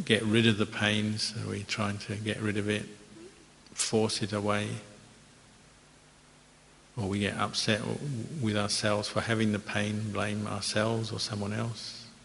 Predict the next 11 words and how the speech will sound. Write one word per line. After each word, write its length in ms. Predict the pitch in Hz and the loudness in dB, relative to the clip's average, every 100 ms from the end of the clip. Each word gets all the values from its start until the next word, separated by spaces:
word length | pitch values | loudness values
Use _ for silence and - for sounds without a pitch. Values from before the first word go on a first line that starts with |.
| - | -8
or 80 | |
blame 400 | 104 101 107 107 | -6 -2 0 0
somebody 440 | 104 113 107 110 110 | 0 0 2 2 2
for 180 | - 101 | 0 -2
making 440 | 104 104 - 107 | 0 -2 -2 -4
us 140 | 101 - | -4 -4
tired 520 | - 104 110 110 110 | -4 0 0 0 -2
if 160 | 107 - | -6 -6
we 60 | |
feel 260 | - 113 104 | -6 -6 -6
tired. 540 | - 104 104 107 110 | -6 -4 -4 -6 -10